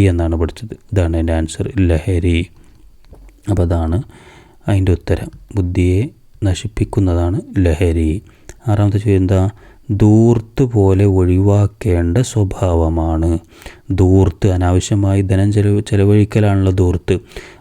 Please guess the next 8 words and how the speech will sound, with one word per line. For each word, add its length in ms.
അതുപോലെ 400
തന്നെ 260
ഒഴിവാക്കേണ്ട 680
ഒരു 200
സ്വഭാവമാണെന്ത്? 960
അതേ 160
പാഠത്തിൽ, 400
അഥവാ 260